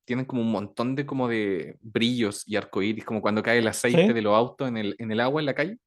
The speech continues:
Speaker 1: Te gen-, te generaba como unas letras así que tú no sabías si eran como burbuja o inflable o
Speaker 2: Tornasol, ¿no? Así.
Speaker 1: Claro, como tornasol, como... Pero era aún más impresionante. Entonces yo dije, "Oh, esto es, está siendo digital,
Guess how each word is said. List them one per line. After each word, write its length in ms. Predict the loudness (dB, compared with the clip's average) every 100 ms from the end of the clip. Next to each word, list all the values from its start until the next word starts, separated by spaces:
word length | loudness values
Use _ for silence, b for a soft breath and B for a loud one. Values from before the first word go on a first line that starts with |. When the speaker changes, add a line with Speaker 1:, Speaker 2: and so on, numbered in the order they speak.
| b b b b b _ _ _
Speaker 1:
Te 80 | -10
gen-, 300 | -4 -4 -4 -12 -20
te 100 | -10
generaba 380 | -6 0 4 4
como 120 | 4 2
unas 140 | 2
letras 480 | 2 2 2 0 0
así 160 | -4
que 140 | -4 -6
tú 140 | -2
no 80 | -2
sabías 280 | 2 2 2
si 60 | 0
eran 140 | -2
como 200 | -2 -2
burbuja 680 | -2 -2 0 0 0 0 0
o 180 | -2 -6
inflable 840 | -6 -8 0 2 2 -2 -2 -4 -4
o 280 | -4 -6 _
Speaker 2:
Tornasol, 600 | 0 0 -2 0 0 0
¿no? 200 | -6 -6 _
Así. 340 | -4 -2 -2 -2
Speaker 1:
Claro, 440 | 0 0 2 0
como 160 | -2 -2
tornasol, 840 | -2 -2 -6 0 4 6 6 2
como... 240 | -2 -6 b b b
Pero 360 | 4 6 6 0 _
era 160 | 0 4
aún 180 | 4 4
más 120 | 4
impresionante. 600 | 2 0 -2 -4 -6 -8
Entonces 320 | -6 -6 -2
yo 40 | -4
dije, 220 | -2 -6 -4
"Oh, 340 | -4 -4 -6
esto 280 | -10 -6 -4
es, 140 | -4 -4 _ _
está 140 | -6
siendo 260 | -2 0 0
digital, 560 | 0 -2 -4 -4 -8